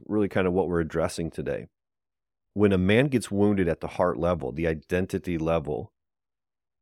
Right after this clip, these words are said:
the intended purpose behind that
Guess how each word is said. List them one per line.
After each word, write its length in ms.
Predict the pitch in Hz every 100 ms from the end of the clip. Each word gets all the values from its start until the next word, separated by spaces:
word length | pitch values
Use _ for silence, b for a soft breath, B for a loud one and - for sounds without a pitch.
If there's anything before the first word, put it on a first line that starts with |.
| -
the 180 | 107 107
intended 800 | 104 95 - 131 139 120 98 - _
purpose 480 | - 110 110 82 -
behind 720 | - 73 - - 143 170 98
that 260 | 76 71